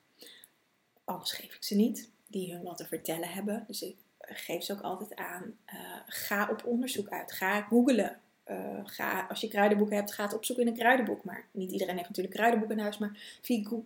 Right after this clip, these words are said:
via Google kun je al heel veel vinden. Ehm, ik zet er zelf natuurlijk ook altijd een omschrijving bij. Ehm, ga ervaren wat het in je doet. Want s-, kruiden samen hebben ook een, een werking met elkaar.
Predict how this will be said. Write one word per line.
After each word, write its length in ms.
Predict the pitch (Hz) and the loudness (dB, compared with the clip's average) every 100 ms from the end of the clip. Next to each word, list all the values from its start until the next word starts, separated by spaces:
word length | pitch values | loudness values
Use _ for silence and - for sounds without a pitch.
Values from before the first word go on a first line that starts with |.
| - | -8
via 240 | - 233 | 2 4
Google 320 | 214 247 233 226 | 6 10 10 10
kun 120 | 202 | 6
je 80 | 196 | 6
al 160 | 196 | 2
heel 240 | 190 220 247 | 8 8 8
veel 220 | 240 220 | 6 4
vinden. 400 | 254 240 190 - - - - - - - | 6 4 4 0 -10 -20 -18 -18 -16 -12
Ehm, 180 | - 190 | -6 -6
ik 140 | 196 190 | -4 -2
zet 180 | 190 185 | -2 0
er 60 | |
zelf 180 | 185 180 | 2 2
natuurlijk 280 | 196 190 196 | 0 -2 0
ook 120 | 233 | 0
altijd 200 | 220 226 | 0 2
een 80 | 220 | 0
omschrijving 640 | 208 - 214 214 220 214 | 2 2 2 2 4 4
bij. 400 | 202 202 214 233 - - - _ - | 6 8 6 2 -8 -20 -20 _ -12
Ehm, 800 | 190 196 190 190 196 190 190 202 - | -10 -6 -6 -4 -6 -6 -4 -6 -6
ga 280 | - 202 - | -2 0 2
ervaren 640 | 202 - 247 302 330 233 | 2 4 4 6 4 4
wat 140 | - 185 | 0 -8
het 120 | - | -10
in 140 | 185 | -14
je 80 | 190 | -12
doet. 220 | 202 - | -12 -2
Want 180 | 208 202 | 2 2
s-, 300 | 208 - - _ _ - | 2 -2 -12 _ _ -12
kruiden 520 | - 220 254 247 - - | 0 8 8 8 4 2
samen 840 | - - 285 381 254 202 240 - _ _ | 0 2 2 4 4 4 0 -2 _ _
hebben 320 | - 202 196 220 | -4 0 2 4
ook 280 | 269 285 | 2 2
een, 280 | 214 190 190 _ | -2 -2 -4 _
een 220 | 208 185 | -4 0
werking 460 | 185 180 175 165 170 | 2 2 2 -6 -4
met 180 | 196 196 | -4 -2
elkaar. 640 | 170 - 254 165 - - | -6 0 2 2 -2 -12